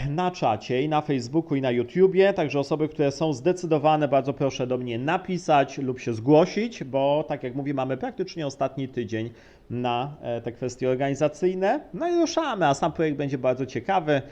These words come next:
Mam pierwszych traderów już na oku, także będzie, będzie się działo. Mm, e, okej, są, widzę, jakieś pytania. Dlaczego biorę W T I na fali C D? Arturze, ja o tym mówiłem w zeszłym tygodniu.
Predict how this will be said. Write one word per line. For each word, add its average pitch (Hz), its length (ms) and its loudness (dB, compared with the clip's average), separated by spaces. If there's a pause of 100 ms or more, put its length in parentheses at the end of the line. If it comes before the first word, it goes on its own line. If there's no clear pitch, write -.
(160)
Mam 135 140 -6
pierwszych 143 300 -2
traderów 131 400 0
już 127 160 -8
na 120 160 0
oku, 139 280 0
także 113 460 -4 (640)
będzie, 117 640 -2 (100)
będzie 117 280 -2
się 165 160 2
działo. 95 360 0 (260)
Mm, 127 280 -8
e, 120 220 -2
okej, 127 280 -2
są, 175 180 -2
widzę, 156 180 0
jakieś 147 240 -2
pytania. 127 560 -4 (1800)
Dlaczego 208 300 2
biorę 180 320 6
W 180 120 -2
T 185 140 2
I 170 60 4
na 151 400 6
fali 156 200 0
C 160 180 -2
D? 110 120 0
Arturze, 147 360 0
ja 170 100 2
o - 20 2
tym 233 160 -6
mówiłem 202 320 -2
w 175 40 -4
zeszłym 165 240 -4
tygodniu. 123 640 -2